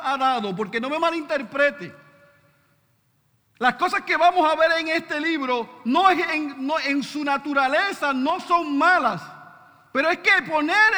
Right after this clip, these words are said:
el, el corazón, el deseo y el significado de la vida en esas cosas es lo que lo hace pecaminoso, lo que lo hace absurdo, porque es tratar de tener eso y si es como si fuese en nuestras manos, en nuestro, dentro, dentro de, entre nuestros dedos.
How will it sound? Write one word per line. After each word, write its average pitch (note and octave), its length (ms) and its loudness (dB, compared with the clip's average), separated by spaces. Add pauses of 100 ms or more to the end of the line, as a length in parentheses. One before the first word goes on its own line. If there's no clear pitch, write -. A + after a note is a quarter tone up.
(100)
el, C#4+ 340 -4
el C#4 100 -6
corazón, E4 600 0
el C#4 200 0
deseo D#4 520 0
y - 20 2
el C4+ 100 -2
significado D4+ 600 0
de E4+ 60 2
la E4+ 100 2
vida E4+ 420 0
en C#4 280 2
esas A4+ 340 2
cosas C4+ 340 -2
es D#4 60 0
lo A4 160 0
que G4 100 -2
lo E4+ 140 4
hace F#4 240 2
pecaminoso, A3+ 640 -4 (220)
lo E4+ 160 2
que E4+ 80 -6
lo D#4+ 100 4
hace F#4+ 140 -2
absurdo, C#4+ 800 -2 (220)
porque D4 220 -4
es F#4+ 80 -6
tratar F4+ 360 0
de F#4 120 -2
tener F4 300 -2 (120)
eso F4 120 -4
y D#4 80 -2
si E4 140 -8
es E4 140 -4
como D#4+ 280 -4
si C#4 160 -4
fuese C#4 520 -6
en G#3+ 100 -8
nuestras G#3 340 -10
manos, G3+ 440 -12
en F#3+ 60 -10
nuestro, F#3+ 180 -14
dentro, G3 640 -14 (140)
dentro F#3+ 600 -12 (540)
de, F#3 320 -10
entre A#3 560 -4
nuestros G#3+ 640 -8
dedos. F3 420 -8